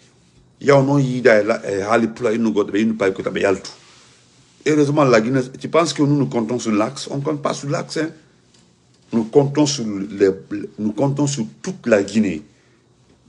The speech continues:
Nous a-, nous n'indiquons aucun lieu, nous ne précisons aucune préfecture. Voilà. Est-ce que,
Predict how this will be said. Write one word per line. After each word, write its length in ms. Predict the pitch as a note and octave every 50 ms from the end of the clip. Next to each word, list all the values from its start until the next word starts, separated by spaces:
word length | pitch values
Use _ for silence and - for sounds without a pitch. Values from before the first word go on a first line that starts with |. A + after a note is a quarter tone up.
| - -
Nous 240 | - G#2 A2+ A2 A2
a-, 180 | C3+ C#3 - - -
nous 180 | A#2 A2 A#2
n'indiquons 520 | B2 C3+ C3 C3 B2 A#2 A2+ A2 - B2 A#2
aucun 260 | A2 G#2+ - - F#3+
lieu, 540 | F3 E3 D#3 D3 C#3+ D#3+ E3+ E3+ F3 F3 - - - - - - - - _ _ _
nous 280 | A#2 A2+ A#2+ B2+ B2+ B2+
ne 80 | B2
précisons 640 | B2 - - - B2+ A#2 - A#2 A2+ A2 A2+ B2+ A#2+
aucune 320 | A2+ A2 - F#3 F3+ C#3+
préfecture. 680 | - - E3+ D3+ - - D#3 - - - F3+ F3 E3+ E3+ - _ _ _ _ _ _
Voilà. 300 | A#2+ A2 G2+ F2 - - - _ _ _ _ _ _ _ _ _ _ _ _ _
Est-ce 160 | - C3+ C3+
que, 120 | B2+ -